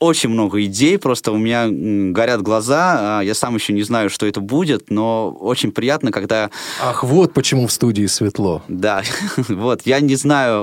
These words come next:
Speaker 1: э, что еще сам получится, но это очень приятно, когда у тебя есть какая-то идея,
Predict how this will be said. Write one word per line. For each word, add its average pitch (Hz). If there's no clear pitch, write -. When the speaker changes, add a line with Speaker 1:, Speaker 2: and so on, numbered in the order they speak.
Speaker 1:
э, 104
что -
еще -
сам 120
получится, 139
но 120
это 143
очень 135
приятно, 135
когда 117
у 113
тебя 117
есть 110
какая-то 107
идея, 127